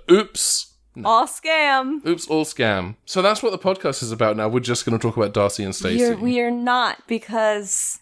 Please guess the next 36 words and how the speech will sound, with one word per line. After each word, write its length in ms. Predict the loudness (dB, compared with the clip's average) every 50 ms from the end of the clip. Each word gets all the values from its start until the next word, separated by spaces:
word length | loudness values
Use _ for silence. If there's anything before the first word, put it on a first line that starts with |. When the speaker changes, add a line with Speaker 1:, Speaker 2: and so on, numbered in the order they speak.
| _ _ -4
Speaker 2:
the, 80 | -2
we 160 | -2 0 0 0
are 160 | 0 0 0
waiting 580 | 0 2 2 2 2 0 0 -2 -2 -4 -8
for 220 | -12 -6 -4 -2 0
this 260 | 0 0 0 0 -2
big 320 | -6 0 2 2 2 2
shot 420 | -2 -6 -4 0 0 0 0 -2 -2 0
Speaker 1:
Oh. 220 | 2 2 2 0
Speaker 2:
investor 520 | -2 -2 -2 -2 -2 -6 -4 -2 -2 -2
to 220 | -2 -2 -6 -6 -6
come. 520 | -6 -4 -2 0 0 0 -2 -4 -6 -10 -4 _
Speaker 1:
But 120 | 0 0
Cece 420 | 2 0 0 0 0 0 -2 -2 0
shows 280 | 0 0 0 0 -2
up 100 | -4 -6
first. 640 | -2 0 0 0 0 -4 -4 -4 -4 -4 -4 -6 -6
Speaker 2:
Cece 220 | -6 -6 -6 -4 -2
Speaker 1:
Cece 280 | 0 0 0 0 0
Speaker 2:
shows 80 | -2 0
Speaker 1:
shows 200 | 2 2 2 2
Speaker 2:
up. 60 | 0 0
Speaker 1:
up 60 | 0
first. 180 | -2 0 0
She 80 | -2 -2
has 200 | 0 -2 0 0
her 100 | 0 0
lime 320 | 0 2 0 0 0 -2
green 240 | -2 -2 0 0 0
umbrella, 560 | 0 -2 0 0 0 0 2 2 0 0 0 0
and 240 | 0 0 0 0 -2
she 140 | -4 -4
talks 260 | 0 0 0 0 0 0
about 200 | -2 -2 -2 0
how 480 | -4 -2 0 0 2 2 0 0 -2
she 420 | -4 -2 -2 -2 -2 -2 -6 -12